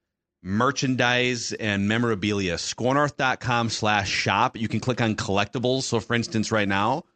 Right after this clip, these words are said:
there is a Matt Boldy autographed custom jersey, courtesy of our friends at Universal Sports Auctions. Uh, all these are buy it now items, by the way. Check out the shop.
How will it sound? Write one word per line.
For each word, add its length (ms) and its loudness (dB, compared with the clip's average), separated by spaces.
there 160 0
is 160 0
a 180 2
Matt 540 0
Boldy 520 2
autographed 760 -2
custom 480 -2
jersey, 520 -2
courtesy 340 -2
of 80 2
our 120 2
friends 280 0
at 60 0
Universal 500 0
Sports 380 -4
Auctions. 540 -4
Uh, 340 -2
all 140 0
these 200 2
are 80 2
buy 260 0
it 140 -2
now 340 2
items, 400 0
by 180 0
the 100 -2
way. 220 -4
Check 280 0
out 180 2
the 80 -4
shop. 500 2